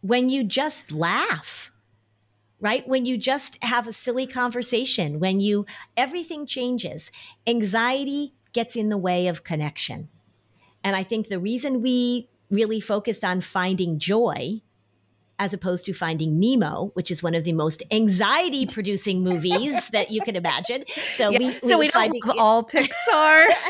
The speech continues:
Speaker 1: Yeah.
Speaker 2: We just like Inside Out. <laughs>
Speaker 1: Yeah, yeah. But Finding Joy is, you know, we sort of take for granted almost that everybody knows how to do that and that you don't have to consciously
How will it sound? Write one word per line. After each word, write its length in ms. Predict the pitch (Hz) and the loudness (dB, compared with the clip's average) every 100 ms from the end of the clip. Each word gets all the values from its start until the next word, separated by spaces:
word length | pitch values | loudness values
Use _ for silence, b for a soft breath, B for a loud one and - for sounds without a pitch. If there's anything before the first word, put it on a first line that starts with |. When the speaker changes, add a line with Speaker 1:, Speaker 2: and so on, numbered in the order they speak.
| 349 330 | -2 -2
Speaker 1:
Yeah. 720 | 349 - 392 - - 508 640 - | -2 -2 -2 0 0 2 2 2
Speaker 2:
We 180 | 269 285 | 2 4
just 200 | 302 294 | 2 2
like 220 | 285 277 | 0 2
Inside 500 | 269 285 311 262 240 | 0 0 0 0 0
Out. 340 | 107 104 110 - - | 0 0 -2 -4 -6
<laughs> 160 | 571 | -8
Speaker 1:
Yeah, 260 | 302 294 262 | 2 2 2
yeah. 200 | - 277 - b | 0 -4 -4 b
But 260 | 214 226 - | 0 0 0
Finding 500 | 254 240 269 247 214 | -2 0 -2 -4 -2
Joy 580 | 196 262 320 190 196 - | 0 0 2 0 0 -2
is, 520 | 247 233 226 226 - - _ _ - | 0 2 2 -4 -8 -10 _ _ -2
you 80 | 494 | 0
know, 60 | |
we 140 | 311 339 | 2 0
sort 240 | 330 381 | -2 -4
of 120 | 381 | -4
take 320 | - 370 330 - | -4 -2 -4 -4
for 160 | 302 | -6
granted 600 | 262 196 240 294 523 254 | -4 -2 0 0 0 0
almost 460 | 180 170 170 180 - | 0 0 -2 -4 -2
that 120 | 214 | -2
everybody 400 | 220 240 226 220 | 0 -2 -2 0
knows 220 | 208 202 | 0 0
how 160 | 208 196 | -2 -2
to 80 | 185 | -4
do 320 | 156 254 294 | -6 -4 -2
that 340 | 208 147 165 - | -2 -2 -4 -2
and 120 | 220 | -4
that 80 | - | -2
you 120 | 196 | -2
don't 180 | 202 214 | 0 0
have 180 | 214 - | -2 -4
to 80 | |
consciously 1040 | 180 - 202 208 - 208 - 180 190 180 | -10 -6 -4 -2 0 -2 -2 -2 0 0